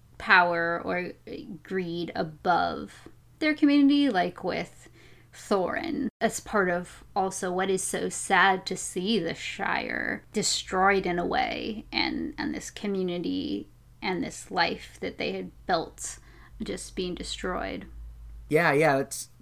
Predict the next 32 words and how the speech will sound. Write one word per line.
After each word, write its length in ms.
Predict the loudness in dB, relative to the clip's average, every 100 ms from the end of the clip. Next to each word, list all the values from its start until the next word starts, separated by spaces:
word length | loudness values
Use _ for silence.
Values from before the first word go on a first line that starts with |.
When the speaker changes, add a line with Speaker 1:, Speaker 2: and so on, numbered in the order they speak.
| -8
Speaker 2:
exactly 680 | -8 -6 -4 0 0 2
what 140 | 4 4
I, 80 | 0
what 120 | 0 -2
I 100 | 2
started 260 | 0 0
thinking 260 | -6 -8 -6
about 240 | -4 -4
when 140 | -4 -4
you 80 |
were 80 | -4
talking, 400 | 0 -2 0 -4
because 380 | -4 -2 -2 -2 -12 -20 -6
when 100 | 0 2
you 60 |
mentioned 540 | 2 2 2 2 0 -8 -10
the 100 | -6 0
breaking 360 | 2 4 2
of 80 | -2
the 80 | -4
Fellowship, 720 | 0 2 2 0 -2 -6 -8 -4
it 120 | 0
almost 260 | 2 0 0
made 60 |
me 60 | 0
think 280 | 0 -2 -6
Fellowship 640 | -2 4 6 4 -2 -6 -8
is 180 | -8 -6
the 140 | -6
opposite 400 | -6 -8 -10 -10
of 200 | -12 -20
greed. 260 | -14 -14